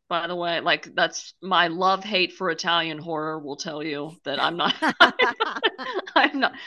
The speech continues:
Speaker 1: uh, don't, uh, please don't come for me. I love, I love, uh, uh, I love all of those m-, all of those movies, but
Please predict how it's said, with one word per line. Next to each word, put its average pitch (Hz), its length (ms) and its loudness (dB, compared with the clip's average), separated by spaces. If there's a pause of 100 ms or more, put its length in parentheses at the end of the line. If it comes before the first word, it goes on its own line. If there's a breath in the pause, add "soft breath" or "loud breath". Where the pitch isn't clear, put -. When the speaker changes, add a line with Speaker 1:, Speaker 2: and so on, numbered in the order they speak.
(160 loud breath)
Speaker 1:
uh, 202 180 2
don't, 214 300 0 (440 loud breath)
uh, - 120 2
please 247 380 -2
don't 208 220 0
come 196 220 -4
for 180 120 -8
me. 151 120 -2
I 151 80 0
love, 175 420 -2 (120)
I 180 120 2
love, 175 440 -4
uh, 160 320 -4 (720)
uh, 190 120 -2 (300)
I 165 60 2
love 170 400 -2 (100)
all 208 260 2
of 196 100 -4
those 180 300 0
m-, 175 260 -8
all 220 140 4
of 208 60 0
those 170 200 -2
movies, 147 480 -8
but 160 480 0